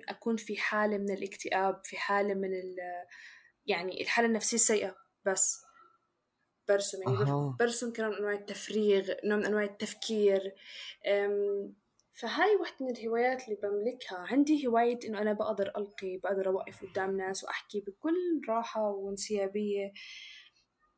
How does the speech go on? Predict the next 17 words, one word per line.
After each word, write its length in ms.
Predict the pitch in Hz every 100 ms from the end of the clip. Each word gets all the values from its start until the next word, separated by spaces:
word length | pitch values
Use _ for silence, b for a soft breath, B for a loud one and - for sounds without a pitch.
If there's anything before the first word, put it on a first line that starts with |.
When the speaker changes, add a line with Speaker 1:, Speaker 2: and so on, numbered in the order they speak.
| _ _ 302
Speaker 1:
بس 320 | 339 - -
لأني 260 | 233 254 233
ز-، 100 | 226
من 160 | 233
زمان 340 | 226 247 277 247
ما 60 |
عملت 260 | 220 240 240
هاي 60 |
الحركة، 420 | 208 - 233 233 214
فأنا 300 | - 214 214
خايفة 320 | - 240 214
Speaker 2:
ك-، 60 |
Speaker 1:
إنه 200 | - 208
الموهبة 520 | 202 208 220 208 202 220
هاي 100 | 220
تكون 280 | - 220
اضمحلت. 880 | 208 185 214 - 208 185 175 _